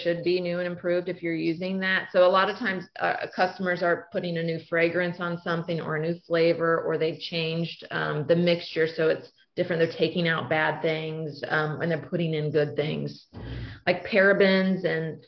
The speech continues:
are not good for people, and so you'll see a lot of the new shampoos and conditioners removing that item and then noting that as new and improved because they've changed the formula.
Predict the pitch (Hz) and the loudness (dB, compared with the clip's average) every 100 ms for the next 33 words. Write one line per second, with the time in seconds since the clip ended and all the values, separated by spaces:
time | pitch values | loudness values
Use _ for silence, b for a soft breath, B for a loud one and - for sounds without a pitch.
0 | _ - 180 175 175 170 160 175 170 170 | _ 0 4 6 4 2 4 8 6 4
1 | 175 170 170 170 165 156 160 160 160 160 | -2 2 0 2 -2 0 0 2 0 -2
2 | - 180 160 165 160 165 151 151 156 160 | -2 0 2 2 2 0 0 -2 -2 -6
3 | 151 - 156 - 170 165 156 156 151 - | -6 -4 -4 -2 -4 -4 -4 -2 -2 -2
4 | 156 160 160 151 - 151 165 160 165 165 | -2 0 0 -2 -6 0 2 2 0 -2
5 | 151 147 147 147 151 151 156 156 156 156 | -2 -4 -4 -2 -2 -4 -4 -6 -2 0
6 | 151 156 156 - - 147 147 143 151 147 | 0 -2 -4 -6 -4 -6 -6 -8 -8 -6
7 | 147 147 - - 151 - 139 147 - - | -6 -6 -10 -8 -8 -6 -8 -8 -8 -10
8 | 139 - - - | -10 -10 -10 -12